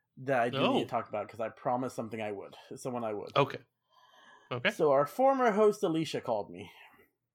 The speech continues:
Speaker 2: Mm-hmm.
Speaker 1: Because a couple of days ago in our recording,
Speaker 2: <laughs>
Speaker 1: um, uh, one of the writers said that Loki was technically under mind control. Um,
Speaker 2: <sighs> Mm-hmm.
Speaker 1: does it? D-, yes, d-,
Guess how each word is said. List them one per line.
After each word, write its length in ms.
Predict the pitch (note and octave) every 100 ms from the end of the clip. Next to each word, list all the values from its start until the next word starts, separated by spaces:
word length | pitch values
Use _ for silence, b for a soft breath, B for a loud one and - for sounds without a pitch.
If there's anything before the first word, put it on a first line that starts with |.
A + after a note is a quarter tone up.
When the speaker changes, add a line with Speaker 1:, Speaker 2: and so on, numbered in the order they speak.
| _ _ _ _ F#3
Speaker 2:
Mm-hmm. 140 | C3+
Speaker 1:
Because 260 | B2 A#2 B2
a 60 |
couple 320 | - A3+ A3
of 80 | G3+
days 280 | F#3+ G3+ D#3+
ago 260 | E3 D#3 C#3
in 80 | C#3+
our 180 | E3
recording, 600 | C#3+ A2+ B2 G#2+ F#2+ G2 - b b b b b b -
Speaker 2:
<laughs> 80 | C#3+
Speaker 1:
um, 420 | C3+ B2+ B2+ - _ _ _
uh, 280 | C3 C3 C3
one 240 | C3+ E3
of 80 | E3
the 100 | D3
writers 500 | C#3+ D3 C#3 C3+ A#2+
said 320 | - C3 A#2+
that 300 | B2 A#2+ A2+ C3+
Loki 420 | D3 D#3 F3+ F3
was 180 | B2 -
technically 480 | - C3+ C3+ B2 C3
under 200 | A#2+ A#2
mind 280 | A#2 G2 F#2
control. 380 | G2+ - F2+ - _ _ _ _ _ _ b b b b b b _
Um, 380 | D3+ C#3 B2+ C3 B
Speaker 2:
<sighs> 60 | B B _ _ C#3
Mm-hmm. 240 | A#2+ B2 C#3 B2+ - -
Speaker 1:
does 260 | D#3+ D#3+
it? 140 | F#3 - D3+ B2+ C3 D#3
D-, 220 | - -
yes, 540 | E3+ D#3+ E3 E3+ - - C#3 C#3+ B2+ _
d-, 100 | -